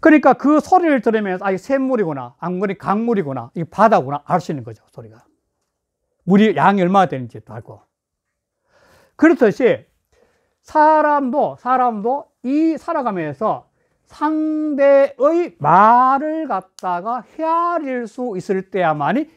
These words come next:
인간관계의 믿음이 돈독해지는 겁니다. 인간은 언어로 다 표현하지 못해요. 그러나 그 소리 속에 스며 나오는 거. 물은 자기를 다 표현하지 못하면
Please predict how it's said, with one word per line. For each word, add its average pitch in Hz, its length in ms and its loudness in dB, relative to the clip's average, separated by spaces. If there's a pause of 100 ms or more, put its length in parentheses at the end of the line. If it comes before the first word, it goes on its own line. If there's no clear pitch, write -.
(100)
인간관계의 214 1300 0
믿음이 175 280 -2
돈독해지는 156 440 -4
겁니다. 110 340 -20 (560)
인간은 240 400 4
언어로 220 400 4
다 165 200 -4
표현하지 254 400 -4
못해요. 135 400 -12 (180)
그러나 302 240 -4
그 269 240 -4
소리 330 400 -2
속에 233 400 0 (220)
스며 339 460 4
나오는 147 360 -2
거. 110 180 -18 (520)
물은 302 360 2
자기를 269 360 -2
다 254 200 0
표현하지 262 480 0
못하면 202 560 -2